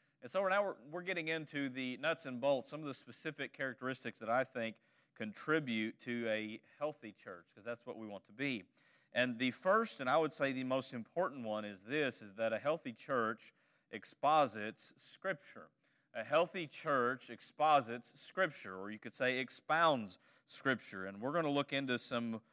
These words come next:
uh, some, some applications with that, and, uh, I think we'll, we'll see some things that are pertinent to what a healthy church is.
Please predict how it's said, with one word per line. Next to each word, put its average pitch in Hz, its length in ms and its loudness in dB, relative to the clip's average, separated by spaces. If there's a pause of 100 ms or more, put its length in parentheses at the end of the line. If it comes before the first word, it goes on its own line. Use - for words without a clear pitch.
(300)
uh, 104 540 4
some, 104 420 -8
some - 160 -12
applications 131 800 2
with 120 160 -8
that, 123 340 6 (300)
and, 107 260 -4
uh, 104 220 0
I 104 60 -4
think 117 260 -6
we'll, 110 300 -6
we'll 110 140 -8
see 120 200 -6
some 110 160 -12
things 107 320 -8
that 101 140 -6
are 98 160 -8 (880)
pertinent 123 320 -2
to 113 80 -14
what 104 140 -4
a - 20 -6
healthy 107 240 -4
church 98 280 -12
is. 95 320 -12